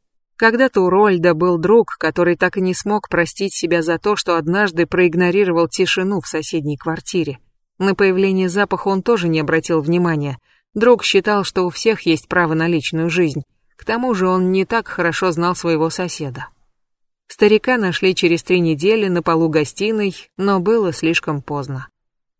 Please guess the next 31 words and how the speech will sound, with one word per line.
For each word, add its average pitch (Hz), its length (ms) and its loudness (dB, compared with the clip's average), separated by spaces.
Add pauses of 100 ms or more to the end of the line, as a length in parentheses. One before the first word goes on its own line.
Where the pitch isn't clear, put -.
(220)
Видимо, 185 380 2
он 175 100 2
пытался 180 460 0
доползти 165 500 -2
до 156 120 -2
телефона. 160 640 -6 (720)
Так, 180 220 -4
может, 185 360 4
в 147 80 -8
доме 175 260 2
лежит 175 380 2
труп 175 300 -2
Йенса 170 440 0
Хордера? 190 600 -2 (360)
Или 196 240 4
его 185 360 4
жены? 175 460 0 (520)
Есть 165 480 -2
ли 202 100 2
кто-то - 380 -6
внутри? 190 540 -2 (600)
И 175 160 -6
при 190 180 2
чём 220 200 -2
тут 226 160 0
мальчик? 220 500 -4 (380)
Кто - 220 0
он 202 180 2
такой 202 360 2
и 156 40 2
откуда? 170 640 -2